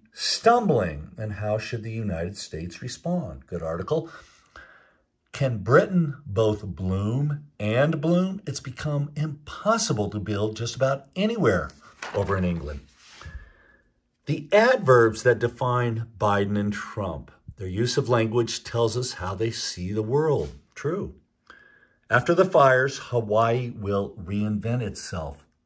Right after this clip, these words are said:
Like other island areas, the state must lead the way to solving our planetary crisis. Oh, I love this one. Spiritual lessons from The Exorcist. The ultimate horror movie is really about heaven and hell.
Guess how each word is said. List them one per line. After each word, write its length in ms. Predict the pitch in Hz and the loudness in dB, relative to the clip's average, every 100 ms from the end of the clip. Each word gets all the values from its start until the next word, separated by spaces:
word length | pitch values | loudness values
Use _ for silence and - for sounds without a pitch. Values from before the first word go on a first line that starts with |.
| _ _ - | _ _ -12
Like 220 | 87 92 | -8 -4
other 240 | 101 131 | 0 4
island 500 | 139 143 135 117 104 - | 6 6 4 0 -4 -6
areas, 680 | 95 90 90 90 85 - - _ _ _ | -6 -4 -2 -4 -6 -10 -16 _ _ _
the 80 | - | -10
state 280 | - 127 123 | -4 -2 0
must 220 | 117 - | -2 -4
lead 160 | 107 104 | -2 -2
the 80 | 104 | -2
way 240 | 92 90 | -2 -4
to 140 | 90 98 | -6 -10
solving 640 | - - 92 90 90 90 - | -10 -6 -4 -4 -2 -6 -6
our 120 | 87 | -10
planetary 680 | - 82 82 85 - 90 90 | -10 -12 -10 -10 -10 -8 -8
crisis. 760 | 90 - 131 127 - 85 - - - - _ _ - - - - - | -8 -2 0 0 -4 -10 -12 -14 -20 -20 _ _ -20 -20 -20 -14 -2
Oh, 120 | 98 | -2
I 80 | 87 | 0
love 200 | 92 85 | 0 0
this 200 | 87 - | -4 -6
one. 160 | 80 | -8
Spiritual 580 | - - - 175 175 147 | -6 -2 6 6 6 4
lessons 420 | 120 127 127 110 | 6 6 4 -2
from 220 | - 113 101 | 0 0 0
The 180 | 104 120 | -2 2
Exorcist. 800 | 143 - 101 - 95 - - - _ _ _ _ _ _ _ _ _ - | 2 2 -6 -4 -6 -6 -10 -14 _ _ _ _ _ _ _ _ _ -6
The 100 | 113 | 4
ultimate 380 | 123 127 117 104 | 4 4 2 0
horror 300 | - 131 110 | 0 4 4
movie 320 | 92 87 95 | 4 0 -2
is 200 | 98 85 | -6 -6
really 300 | 90 123 123 | -2 0 2
about 300 | 95 92 90 | 2 2 0
heaven 260 | - 92 90 | -2 -6 -2
and 140 | 92 | 0
hell. 300 | 113 110 90 | 2 0 0